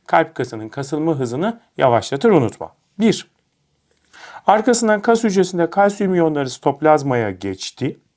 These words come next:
Bunun üzerine de A T P az aktifleşti,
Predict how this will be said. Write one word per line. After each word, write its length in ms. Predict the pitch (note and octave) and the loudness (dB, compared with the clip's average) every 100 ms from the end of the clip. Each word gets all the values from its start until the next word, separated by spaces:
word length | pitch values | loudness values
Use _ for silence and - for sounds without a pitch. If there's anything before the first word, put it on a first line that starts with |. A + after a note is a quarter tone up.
| _ _ _ _ _ _ _ | _ _ _ _ _ _ _
Bunun 240 | E3+ A3+ C4 | 2 2 4
üzerine 500 | A#3 F3+ D#3 C3 A#2 | 4 4 4 2 -2
de 240 | F3 B3+ _ - | -4 -8 _ 0
A 240 | E3 E3+ | 2 2
T 140 | F#3 F3+ | 2 -2
P 260 | F#3 F3+ | 0 0
az 320 | E3+ F3+ D#3+ - | 2 2 0 -4
aktifleşti, 880 | - C3 - B2 A#2+ A2+ - G3+ A3+ | -8 -6 -6 -8 -6 -8 -2 -2 -2